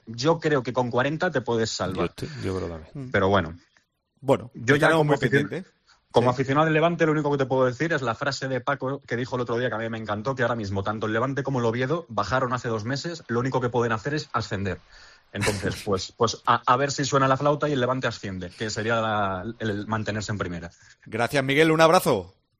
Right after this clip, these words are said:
Speaker 1: Un abrazo muy grande, hasta luego.
Speaker 3: Es otra posibilidad, que sea más barata de lo que ahora mismo se está
Speaker 2: Yo creo
Speaker 3: presupuestando,
Speaker 2: también.
Speaker 3: ¿no? De cuarenta y dos puntos. ¿Tú estás en esa línea, Víctor? ¿De cuarenta
Speaker 2: Eh,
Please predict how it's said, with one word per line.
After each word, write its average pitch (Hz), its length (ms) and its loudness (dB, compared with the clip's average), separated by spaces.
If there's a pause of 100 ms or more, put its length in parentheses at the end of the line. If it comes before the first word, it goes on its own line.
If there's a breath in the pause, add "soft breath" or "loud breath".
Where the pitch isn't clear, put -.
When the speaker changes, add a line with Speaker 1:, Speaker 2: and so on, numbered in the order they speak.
Speaker 1:
Un 143 140 4
abrazo 160 280 2
muy 156 120 0
grande, 127 280 -2
hasta 101 160 -6
luego. 123 340 -2 (280)
Speaker 3:
Es 127 200 2
otra 120 180 0
posibilidad, 104 460 -6
que 110 140 -6
sea 117 160 -2
más 135 260 4
barata 120 540 0 (100)
de 120 220 -2
lo 117 120 0
que 123 120 0
ahora 117 160 4
mismo 135 180 -2
se 135 140 -2
está 139 160 4
Speaker 2:
Yo 123 60 8
creo 117 160 6
Speaker 3:
presupuestando, 95 480 2
Speaker 2:
también. 151 100 -2
Speaker 3:
¿no? 165 40 -2
De 151 60 -2
cuarenta 123 300 -2
y 127 40 0
dos 131 80 0
puntos. 156 220 -4
¿Tú 143 100 0
estás 151 220 0
en 156 120 -2
esa 151 180 0
línea, 170 760 -2
Víctor? 214 380 -10
¿De 131 120 -6
cuarenta 165 260 2
Speaker 2:
Eh, 147 40 8